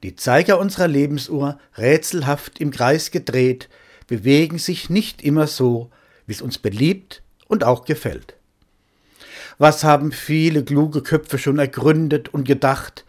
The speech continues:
erpicht darauf, den Ursprung allen Seins zu deuten und zu kennen und all die wundersamen Zeichen auch richtig zu verstehen. Es ist und bleibt ein Traum von uns,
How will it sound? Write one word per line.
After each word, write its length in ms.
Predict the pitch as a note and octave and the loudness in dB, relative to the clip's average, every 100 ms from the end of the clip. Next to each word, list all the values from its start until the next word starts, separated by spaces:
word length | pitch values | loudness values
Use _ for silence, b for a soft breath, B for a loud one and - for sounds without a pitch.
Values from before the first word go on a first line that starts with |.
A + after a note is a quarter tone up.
| B B | B B
erpicht 460 | C#3 C3+ C#3 F3 - | -2 0 -2 -2 -4
darauf, 440 | C3+ C#3+ C#3 C3+ B B B B2 | 2 4 4 0 B B B -2
den 160 | B2+ | 2
Ursprung 480 | F#3 D#3 - D3 - | 2 2 0 -6 0
allen 280 | C#3 D#3+ F3 | 2 2 0
Seins 540 | - C3 C3 C3 - | 0 2 2 -2 -6
zu 120 | - | -6
deuten 500 | C3+ C#3+ D3 E3 D#3+ | 2 6 6 6 2
und 160 | E3+ D#3+ | -6 -4
zu 100 | E3 | -6
kennen 580 | - D3+ C#3+ C#3+ C#3+ C#3 b b b b | -4 2 4 4 2 -6 b b b b
und 200 | - F2 _ | -18 -18 _
all 240 | C#3+ E3+ | 2 2
die 120 | F3 E3+ | 0 0
wundersamen 680 | F#3 F3+ F3 F3 E3 E3 D3 | 0 2 0 0 0 0 -2
Zeichen 500 | D3+ C#3+ C#3 - D#3+ | 2 2 2 0 -4
auch 220 | D3 C3 | -2 -2
richtig 440 | E3 - E3 - | -4 -4 -8 -6
zu 120 | - | -8
verstehen. 840 | - D#3 - - B2+ A#2+ A#2 B2 - _ _ _ _ _ _ _ _ _ | -4 -4 -4 0 2 2 -2 -8 -14 _ _ _ _ _ _ _ _ _
Es 200 | - - | -14 -10
ist 400 | - G3+ - - | 0 2 2 -4
und 160 | G3+ F#3+ | -6 4
bleibt 340 | C#3+ D3 - | 6 6 2
ein 160 | D#3 D3+ | -4 0
Traum 280 | C3 C3 C3 | 4 4 2
von 140 | C3 | -2
uns, 320 | C3+ C3+ - | 0 0 -4